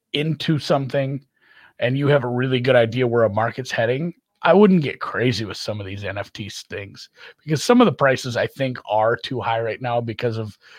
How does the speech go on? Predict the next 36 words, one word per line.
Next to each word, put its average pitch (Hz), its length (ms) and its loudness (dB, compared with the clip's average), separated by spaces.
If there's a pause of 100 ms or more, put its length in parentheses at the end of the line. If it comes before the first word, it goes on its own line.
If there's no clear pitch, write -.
(160)
the - 80 -6
peak - 400 0
we're 143 120 6
hitting 139 280 2
with 160 220 0
it. 190 220 2 (420)
But 170 140 2
I, - 260 4
I 156 80 2
still 190 380 2
do 151 200 2
believe 123 560 -2 (480)
it's - 240 -8
going 151 360 0
to 113 40 -8
be 104 120 -10
the 98 100 -14
future. 104 400 -10
You're 107 180 -10
going 139 300 2
to 117 80 0
have 101 140 0
art 95 320 -4
this, 104 160 -10
in 120 180 -8
this, - 340 -10 (180)
you 113 100 -16
know, 101 260 -12 (140)
in 127 100 -8
this 117 300 -8 (640)
media, 127 560 0
in 120 140 -4
this 113 320 -6 (140)
form. 117 640 0 (380)
But, 110 240 -2
uh, 104 240 -2